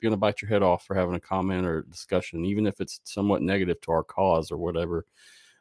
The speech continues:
Uh, what, much of what we're trying to do is non-biased news. And by news, it doesn't necessarily mean, you know, C N N, Fox News type style. We wanna sit down and talk, talk about a topic, research it, figure out the basis for what the hell is going on.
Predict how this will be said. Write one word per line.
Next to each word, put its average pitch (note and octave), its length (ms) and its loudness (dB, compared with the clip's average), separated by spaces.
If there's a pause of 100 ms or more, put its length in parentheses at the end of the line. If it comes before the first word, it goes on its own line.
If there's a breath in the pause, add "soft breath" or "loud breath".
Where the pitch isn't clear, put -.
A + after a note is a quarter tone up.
Uh, F#2+ 220 2 (380)
what, B2+ 240 10
much D3+ 320 10
of C#3+ 80 8
what C#3 160 12
we're B2 140 12
trying A#2+ 240 6
to A2 60 4
do G#2+ 180 6
is F#2+ 80 4
non-biased F#2 880 4
news. F#2+ 720 2 (560)
And F#2 100 4
by G2+ 140 8
news, A2 600 8
it F2 100 -2
doesn't A2 320 4
necessarily G2 640 4
mean, F#2+ 280 2
you F2+ 80 0
know, F2 240 -2
C G2 260 -2
N F#2+ 100 2
N, F2+ 180 2
Fox - 380 0
News F#2+ 280 0
type - 280 -2
style. D#2+ 340 -4
We G#2 100 2
wanna A#2+ 200 6
sit - 260 -2
down G#2 240 0
and F2+ 100 -4
talk, - 360 0 (200)
talk C3+ 280 8
about G#2+ 240 6
a F2 40 0
topic, - 460 -2
research A#2 600 2
it, F#2+ 140 -2 (480 soft breath)
figure C#3 280 8
out C3 220 10
the F#2+ 60 2
basis G#2+ 540 2
for E2+ 200 -2
what C3 380 4
the F2+ 140 -2
hell G#2+ 280 4
is D#2+ 120 -4
going F2+ 360 0
on. E2+ 400 -2